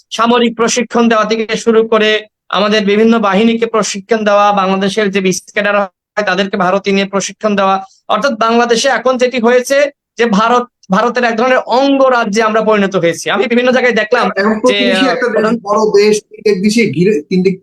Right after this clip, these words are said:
Speaker 2: থেকে ঘিরে থাকা একটা দেশের সাথে তো আমাদের প্রতিবেশী সম্পর্ক হতেই পারে, বিভিন্ন ধরনের যোগাযোগ হতেই পারে এবং লেনদেন হতেই পারে। আমরা তো অনেক ধরনের মালামাল তার দেশ থেকে আনি, সেগুলি ছাড়া আমরা চলতেও পারি না। এই বাস্তবতায় এটাকে কেন আপনারা সবচেয়ে বেশি হতাশামূলক বলে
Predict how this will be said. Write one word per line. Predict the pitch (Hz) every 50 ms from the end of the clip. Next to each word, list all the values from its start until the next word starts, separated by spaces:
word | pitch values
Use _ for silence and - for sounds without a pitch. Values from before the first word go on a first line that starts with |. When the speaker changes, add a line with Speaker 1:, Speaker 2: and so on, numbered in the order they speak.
| _ _ -
Speaker 2:
থেকে | 202 196 202 165 131 135
ঘিরে | 151 175 202 190 - - - - _ _ _
থাকা | 160 165 - 185 175
একটা | 160 - - 165
দেশের | 147 156 151 - 190 170
সাথে | - 180 190 196
তো | 196 185
আমাদের | 170 175 180 185 180
প্রতিবেশী | 196 190 196 190 180 175 180 202 196
সম্পর্ক | - 175 170 175 175 165
হতেই | 170 190 196 220 202
পারে, | - 151 139 123
বিভিন্ন | 127 151 156 175 175
ধরনের | 165 170 175 180 165
যোগাযোগ | 156 170 170 160 165 160 135 151
হতেই | 165 185 180 156
পারে | - 156 156 160 160
এবং | 156 156 160 160 160 - _ _ _ -
লেনদেন | 139 165 170 170 170 165 143
হতেই | 156 170 180 190 175
পারে। | 165 160 160 156
আমরা | 151 160 165 165
তো | 165 165
অনেক | 151 156 185 175 160
ধরনের | 156 165 175 170 170 165 160 - - - _ _ _
মালামাল | 139 143 151 156 151 147 147
তার | 147 147 143 147 143 143
দেশ | 156 147 - -
থেকে | 175 156 170
আনি, | 123 131 139 151 156 143
সেগুলি | - 156 147 311 311 -
ছাড়া | 170 160 151
আমরা | 147 151 143 -
চলতেও | 175 - 202 180 170
পারি | - 156 156 156 160
না। | 156
এই | - 214 214 226
বাস্তবতায় | 208 202 190 - - 208 190 190 185 196 180 - - - - _ _ _ _
এটাকে | 156 165 214 220 214 233 226
কেন | 214 202 185 185 190
আপনারা | 185 170 - - - 151 156
সবচেয়ে | - 165 165 - 165 135
বেশি | 135 147 147 - 170 156 131 - - - _ _ _ _ _ _ _ _
হতাশামূলক | 156 - 170 - - 165 151 143 131 117
বলে | 107 107 110 107